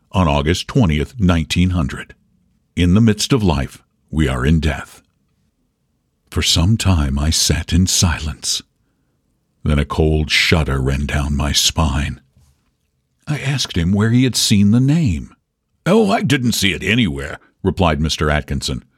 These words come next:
"I wanted some name, and I put down the first that came into my head. What do you want to know?" "It's a strange coincidence, but it happens to be mine."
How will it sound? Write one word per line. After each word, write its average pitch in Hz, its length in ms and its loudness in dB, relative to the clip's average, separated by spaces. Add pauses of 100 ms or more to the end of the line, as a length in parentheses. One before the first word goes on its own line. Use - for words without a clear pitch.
"I 175 200 -2
wanted 196 320 0
some - 300 2
name, 98 360 0
and 156 120 -2
I 165 200 0
put 160 360 -4
down 143 280 2
the 107 100 -2
first 98 400 -2
that 147 160 0
came 104 220 0
into 131 140 2
my 175 200 4
head. 220 420 0 (260)
What 370 120 -2
do 320 60 -2
you 269 60 2
want 160 180 0
to 123 100 0
know?" - 300 -8 (680)
"It's - 240 -4
a 76 60 -2
strange - 680 0
coincidence, 90 880 0 (460)
but 117 160 -2
it 98 100 -8
happens 117 520 0
to 101 100 2
be 80 180 2
mine." 76 640 0